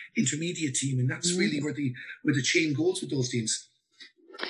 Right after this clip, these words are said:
Speaker 2: Yeah, you see, and, you know, as you said there, and I know Tony Ward spoke about it, your twenty thirteen team, intermediate team went on then, and to the two thousand nineteen team, and that is, like, that's just giving Galway as an example.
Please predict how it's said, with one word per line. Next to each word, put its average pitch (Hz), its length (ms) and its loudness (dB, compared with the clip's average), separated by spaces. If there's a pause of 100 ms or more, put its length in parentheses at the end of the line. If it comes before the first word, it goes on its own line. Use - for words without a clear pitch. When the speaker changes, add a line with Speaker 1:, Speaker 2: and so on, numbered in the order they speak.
(460)
Speaker 2:
Yeah, 254 180 10
you 202 160 8
see, 214 200 4
and, 202 140 4
you 214 140 4
know, 175 140 6
as 170 100 2
you 185 100 -2
said 165 260 0
there, 165 180 6
and 160 100 6
I 156 40 6
know 165 180 6
Tony 160 240 4
Ward 160 260 4
spoke 160 300 0
about 160 280 0
it, 151 120 -2
your 151 80 0
twenty 170 340 -4
thirteen 160 480 0
team, 151 380 2
intermediate 156 420 -2
team 160 180 -8
went 165 200 -6
on 170 180 -6
then, 156 320 0
and - 220 -6
to - 240 -16
the 160 60 -12
two - 120 -10
thousand 156 400 0
nineteen 160 540 2
team, 165 240 0
and 170 100 0
that 190 180 4
is, 160 360 -4
like, 165 140 -4
that's 180 180 -4
just - 160 -8
giving 160 180 -2
Galway 175 280 4
as - 100 -6
an 156 60 -2
example. 151 440 -4